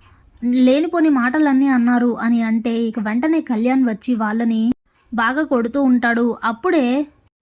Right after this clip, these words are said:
కానిస్టేబుల్స్, ఎస్ఐ అందరూ కూడా వచ్చి కళ్యాణ్ అయితే అడ్డుకుంటారు. "ఏంటి సార్ మీరు వాళ్ళపై యాక్షన్ తీసుకోకుండా ఒక అమ్మాయిని తీసుకొచ్చి అరెస్ట్ చేశారేంటి?" అని గట్టిగా అడిగేసరికి ఇక కళ్యాణ్ని కూడా తీసుకువెళ్ళి లాకప్లో పడేస్తారు.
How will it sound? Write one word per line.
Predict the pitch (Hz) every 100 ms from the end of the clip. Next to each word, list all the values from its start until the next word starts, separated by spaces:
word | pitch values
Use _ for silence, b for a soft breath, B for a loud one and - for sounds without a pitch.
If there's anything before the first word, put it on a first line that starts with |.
| _ _ -
కానిస్టేబుల్స్, | 294 359 - 302 269 262 254
ఎస్ఐ | 254 - 277
అందరూ | 247 233 294 294
కూడా | 254 254
వచ్చి | 269 214 - 339 349 - _ b b
కళ్యాణ్ | 269 302 302
అయితే | 247 214
అడ్డుకుంటారు. | 262 220 226 254 233 233 226 220 233
"ఏంటి | 262 311
సార్ | - 330
మీరు | 269 233 226 247 226
వాళ్ళపై | 220 226 269 294
యాక్షన్ | 302 254 - 294
తీసుకోకుండా | 269 254 262 254 240 247 254 208 b b b _ _ _ b b b b
ఒక | 262 254
అమ్మాయిని | 262 262 339 370 330
తీసుకొచ్చి | 311 - 294 320
అరెస్ట్ | 254 277 -
చేశారేంటి?" | 311 302 262 247 226 233 226 - _ _ _ _ -
అని | 233 240 247
గట్టిగా | 226 214 262 294
అడిగేసరికి | 262 240 269 254 220 220 339 -
ఇక | 254 247 233 254 -
కళ్యాణ్ని | 262 311 359 320
కూడా | 254 247
తీసుకువెళ్ళి | 254 240 220 247 226 277
లాకప్లో | 285 220 240 247 240
పడేస్తారు. | 226 226 - 226 220